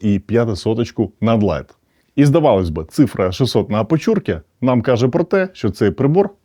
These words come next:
потужніший. Але хуй там, апочурка шестисотка має шістнадцять тисяч люкс на одному метрі при п'ять шістсот кельвінів на одному метрі.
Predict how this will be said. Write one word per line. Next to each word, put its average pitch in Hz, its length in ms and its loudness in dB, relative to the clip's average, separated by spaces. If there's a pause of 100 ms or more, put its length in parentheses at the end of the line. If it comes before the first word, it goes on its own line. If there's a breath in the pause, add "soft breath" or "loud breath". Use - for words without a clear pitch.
потужніший. 123 760 2
Але 135 300 4
хуй 143 220 2
там, 101 340 -2
апочурка 104 560 -4
шестисотка 113 720 -2 (160)
має 98 420 -2
шістнадцять 95 540 -4
тисяч 92 360 -8
люкс 87 240 -8
на 87 100 -6
одному 87 340 -4
метрі 78 300 -8
при 80 300 -14
п'ять 80 300 -8
шістсот - 520 -12
кельвінів 80 540 -4 (220 soft breath)
на 101 120 0
одному 82 400 -4
метрі. 175 400 0